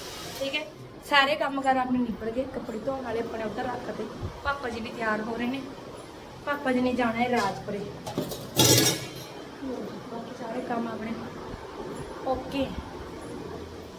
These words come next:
ਇੱਧਰ ਬੈਠਾ ਮੇਰਾ ਉਦਮ ਜੱਟ। ਹੈਲੋ ਉਦਮੀ। ਇਹ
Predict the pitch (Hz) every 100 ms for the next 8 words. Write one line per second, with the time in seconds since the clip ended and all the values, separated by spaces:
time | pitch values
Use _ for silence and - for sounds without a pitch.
0 | - - - - - - - - - -
1 | - - - - - - - 233 285 277
2 | 262 277 277 277 269 226 269 254 - 214
3 | - - 285 311 330 262 294 302 302 320
4 | 339 - - - - - - - - -
5 | - - - - - - 254 269